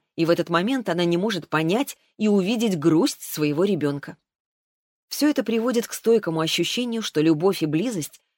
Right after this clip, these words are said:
это про полное слияние с другим и отсутствие личного пространства. Ты — это я, я — это ты. Что чувствую я, то должен чувствовать и ты. Чего хочу я, то должен хотеть и ты.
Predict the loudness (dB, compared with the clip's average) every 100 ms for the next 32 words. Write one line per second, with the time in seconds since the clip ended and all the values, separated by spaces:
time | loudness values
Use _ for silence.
0 | _ -2 -2 0 -2 0 -2 0 0 0
1 | 0 0 2 2 2 2 0 0 0 0
2 | 0 0 -4 _ _ _ 2 2 -2 -2
3 | -2 -2 0 0 -2 -2 -4 -4 -6 -4
4 | -6 -6 -10 -16 -20 _ _ _ 2 2
5 | 0 -2 -2 -2 -4 -6 _ _ -2 0
6 | 0 -2 -4 -2 -6 -6 _ _ _ _
7 | _ _ _ 0 2 4 2 2 0 2
8 | 2 0 -2 0 2 2 4 2 2 -2
9 | -2 -4 -2 -4 -4 -6 -2 -4 -6 _
10 | _ -2 2 2 2 0 0 0 0 -4
11 | _ _ -4 4 4 4 -2 -6 -4 -4
12 | -6 -6 -4 -4